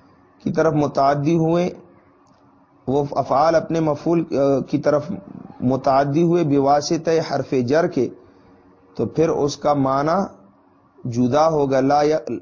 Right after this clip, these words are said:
لا صلاۃ لمن لم یقرأ بفاتحۃ الکتاب"، یہ با للالصاق ہے۔ بخاری میں بھی ہے، "یقرأ بطور" یا "قراءتی فی المغرب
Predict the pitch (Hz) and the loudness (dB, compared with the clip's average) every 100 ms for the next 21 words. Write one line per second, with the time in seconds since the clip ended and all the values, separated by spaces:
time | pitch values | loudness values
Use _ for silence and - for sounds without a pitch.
0 | - - 127 147 160 143 143 160 156 151 | -12 -6 -2 0 0 -2 0 0 0 0
1 | 143 139 143 156 151 147 143 160 170 - | 2 2 2 2 2 2 2 2 0 0
2 | 139 120 120 170 208 185 175 170 170 160 | 0 0 -2 -2 0 0 0 0 0 0
3 | 156 151 147 143 - 135 - - _ _ | 0 -4 -2 -4 0 -2 -2 -12 _ _
4 | _ _ _ - 123 127 135 131 123 117 | _ _ _ -4 -2 0 2 2 0 -2
5 | - 113 110 - 110 110 - 120 110 143 | -2 -2 -2 -4 -8 -8 -10 -8 0 2
6 | 160 170 170 156 151 127 - - _ _ | 2 0 0 0 0 -2 -6 -20 _ _
7 | _ _ _ _ _ _ _ _ 117 135 | _ _ _ _ _ _ _ _ -4 -2
8 | 160 160 151 135 127 123 - 160 170 160 | 0 0 0 0 -2 -4 -2 0 2 0
9 | 127 78 - _ _ _ _ _ _ _ | -2 -8 -20 _ _ _ _ _ _ _
10 | _ _ _ _ _ _ _ _ _ - | _ _ _ _ _ _ _ _ _ -6
11 | 127 127 139 131 147 160 156 156 151 147 | -2 -2 0 2 2 2 0 0 0 0
12 | 139 143 147 151 | -2 0 0 0